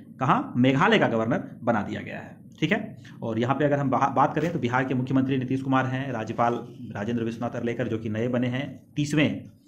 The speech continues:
तीसरे नंबर के हमारे राज्यपाल हैं। बिहार के अगर पड़ोसी राज्यों की बात करें तो उत्तर प्रदेश, झारखंड और पश्चिम बंगाल है, और एक international border भी बिहार से touch करता है, जो कि है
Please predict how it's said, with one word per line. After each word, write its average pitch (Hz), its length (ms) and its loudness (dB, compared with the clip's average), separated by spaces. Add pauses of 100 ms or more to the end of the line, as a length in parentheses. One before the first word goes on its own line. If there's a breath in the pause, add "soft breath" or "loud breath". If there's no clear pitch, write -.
(280 loud breath)
तीसरे 143 240 2
नंबर 151 220 2
के 151 360 2
हमारे 123 280 2
राज्यपाल 120 380 2
हैं। 143 280 -2 (240 loud breath)
बिहार 139 320 4
के 165 160 2
अगर 147 160 2
पड़ोसी 135 300 0
राज्यों 135 220 0
की 131 100 -4
बात 127 200 2
करें 123 260 -2
तो 113 100 -4
उत्तर 120 280 -6
प्रदेश, 117 440 -4
झारखंड 110 420 -4
और 110 220 -8
पश्चिम - 260 -6
बंगाल 127 260 2
है, 120 180 -4
और 123 240 -6
एक 127 220 -6
international 120 440 -2
border 135 220 2
भी 135 120 0
बिहार 117 240 0
से 120 100 -8
touch 120 180 -8
करता 117 240 -6
है, 117 100 -4
जो 110 100 -4
कि 107 140 -8
है 147 240 -4